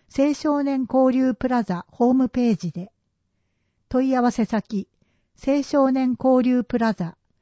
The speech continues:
電話、三六八一七三三四。ファックス、三六八一八七三二。プロスポーツ選手に学べ、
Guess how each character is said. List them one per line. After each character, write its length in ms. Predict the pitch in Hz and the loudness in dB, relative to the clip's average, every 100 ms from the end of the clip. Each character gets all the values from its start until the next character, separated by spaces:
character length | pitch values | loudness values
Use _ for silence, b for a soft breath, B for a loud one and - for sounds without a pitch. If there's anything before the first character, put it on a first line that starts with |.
| _ _ _ _ | _ _ _ _
電 240 | 226 233 220 | 0 2 2
話、 200 | 208 - _ | 0 -4 _
三 340 | - 262 294 | -4 -2 0
六 240 | 294 - 196 | -2 -2 -2
八 420 | - - - 240 | -4 -6 -4 -4
一 360 | 226 - 180 - | -6 -8 -10 -2
七 300 | 180 196 262 | 2 4 2
三 320 | 240 269 233 147 | -2 0 0 0
三 340 | 196 208 208 | 2 4 6
四。 340 | 208 175 160 - _ _ _ _ _ _ _ | 6 4 0 -4 _ _ _ _ _ _ _
フ 60 | - | -6
ァ 40 | |
ッ 40 | 247 | -6
ク 100 | - | -8
ス、 260 | - 165 - _ _ | -14 -14 -16 _ _
三 320 | - 254 294 | -4 -2 0
六 260 | 294 - 185 | -2 0 -2
八 420 | 160 - - 226 | -2 -6 -4 -4
一 360 | 208 - 170 - _ | -4 -8 -12 -14 _
八 300 | - 190 285 | -6 -4 -2
七 300 | 285 277 202 | -2 0 0
三 360 | 165 190 214 208 | 2 4 6 6
二。 360 | 202 185 160 - _ _ _ _ _ _ _ _ _ _ _ _ _ _ _ _ _ _ _ _ _ _ _ | 6 4 2 -4 _ _ _ _ _ _ _ _ _ _ _ _ _ _ _ _ _ _ _ _ _ _ _
プ 140 | - 247 | -2 0
ロ 120 | 320 | 0
ス 140 | - | -6
ポ 220 | - 320 | -2 0
ー 40 | 320 | 0
ツ 140 | - | -2
選 280 | 277 311 294 | -2 0 0
手 220 | - 208 | 2 6
に 140 | 185 170 | 8 8
学 320 | 180 202 220 | 6 6 4
べ、 220 | 190 | 0